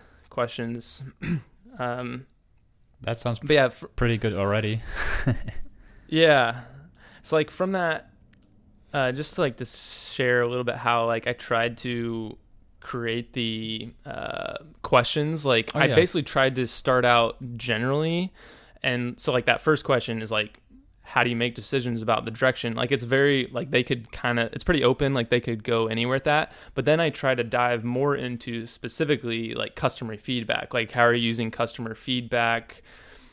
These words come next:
Speaker 1: Um, like, does that help you with the, um, decisions that you have to make? Like, how do you organize it? And, like, going more deep, deep into
Speaker 2: Mm-hmm.
Speaker 1: feedback. But I try to start it out as more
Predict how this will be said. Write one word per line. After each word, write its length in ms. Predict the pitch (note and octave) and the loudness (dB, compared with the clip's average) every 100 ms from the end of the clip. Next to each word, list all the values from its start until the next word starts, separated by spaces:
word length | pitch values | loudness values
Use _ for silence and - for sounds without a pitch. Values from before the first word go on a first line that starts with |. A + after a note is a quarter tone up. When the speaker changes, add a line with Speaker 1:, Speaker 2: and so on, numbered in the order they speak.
| - | -6
Speaker 1:
Um, 600 | A2+ A2 G#2+ G#2+ G#2+ - - A#2 | -2 0 0 -4 -8 -12 -10 -6
like, 240 | G#2 - C3+ | -6 -8 -16
does 240 | A2+ A#2 A2 | -12 -8 2
that 220 | A2 - | 2 2
help 320 | - C#3 - | -2 -4 -4
you 240 | C#3 B2+ | -6 -4
with 160 | B2+ B2+ | -4 -4
the, 420 | C3+ B2+ B2 - - - - - - | 0 0 0 -4 -10 -20 -20 -20 -10
um, 580 | A#2+ A#2 A2+ A2+ A2+ A2+ - _ _ _ _ _ _ B2 | -4 -2 -2 -4 -6 -10 -16 _ _ _ _ _ _ -8
decisions 420 | A#2+ C#3 B2+ A#2+ | 0 2 2 0
that 80 | B2 | 0
you 100 | B2 | 2
have 100 | A#2+ | 2
to 80 | B2+ | 2
make? 320 | A#2+ A#2 A#2 | 2 2 0
Like, 140 | A2 | -2
how 120 | B2+ A2+ | 0 0
do 60 | |
you 80 | A2 | 0
organize 640 | C3 C#3+ C3+ C3 B2+ B2 A#2+ | 4 4 6 4 4 4 4
it? 120 | B2 | 4
And, 100 | A#2+ | 4
like, 280 | A2+ B2+ C#3 | 2 0 2
going 300 | C#3+ B2+ A#2 | 2 2 0
more 340 | A2+ A#2 B2+ | 0 2 2
deep, 400 | A#2+ A#2 A#2 - - - - A#2+ | 0 -6 -8 -8 -14 -16 -20 -10
deep 240 | A#2+ A#2+ | -6 -4
into 360 | B2 A#2 A2+ A#2 | -4 -4 -6 -2
Speaker 2:
Mm-hmm. 120 | B2 | 0
Speaker 1:
feedback. 540 | A#2 C3+ E3 F3+ - - | 2 2 0 -2 -8 -4
But 120 | C3+ | 0
I 60 | B2+ | 0
try 280 | - D3 C#3 | 2 4 4
to 100 | C3+ | 4
start 440 | - - C#3+ C3+ | -2 0 2 2
it 80 | A#2+ | 2
out 260 | A#2+ A#2+ A#2+ | 2 2 0
as 280 | A2+ G#2+ | -4 -2
more 560 | A#2+ A#2+ A#2+ A2+ A2 | -2 2 2 2 0